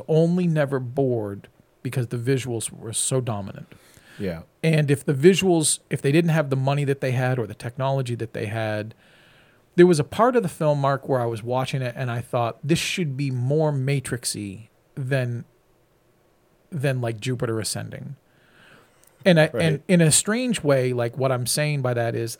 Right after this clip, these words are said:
Speaker 1: I wasn't wholly impressed with what they did with the story that they had. Like, there was a lot of stuff they could have fleshed out and gone deeper into, but it seemed like they skimmed over it and they just focused on another fight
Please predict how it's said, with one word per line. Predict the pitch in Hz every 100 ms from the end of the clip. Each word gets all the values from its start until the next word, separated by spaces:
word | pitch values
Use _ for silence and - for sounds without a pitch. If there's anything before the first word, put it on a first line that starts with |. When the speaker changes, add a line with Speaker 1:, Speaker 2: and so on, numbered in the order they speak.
| -
Speaker 1:
I | 135
wasn't | 135 277 349 -
wholly | - 202 233 214 175 147 - -
impressed | 135 117 135 120
with | 123 117
what | 120
they | 120
did | 117 117
with | 113 107
the |
story | 110 - 190 127
that | 104 98
they | -
had. | 98 87 82 - _
Like, | 143 135
there | 247
was | 269 135
a |
lot | 104 117 156 156
of | 139
stuff | - 123 -
they | 123
could | 120 123
have | -
fleshed | - 123 110 -
out | 156 139 117 - - - - - _ -
and | 151 135
gone | 120 147 135 131 123
deeper | 113 175 170 143
into, | 160 160 160 - 104 101 107 - _ _ _ _ -
but | 147
it | 139
seemed | - 233
like | 220 156
they | 120
skimmed | 117 - - 277 233
over | 127 113 104 104
it | 104 - _ _ _ _ _ _ _ -
and | 147 143
they | 139
just | 143 139
focused | - 170 180 165 -
on | 135 127 123 - _
another | 139 123 117
fight | 117 123 104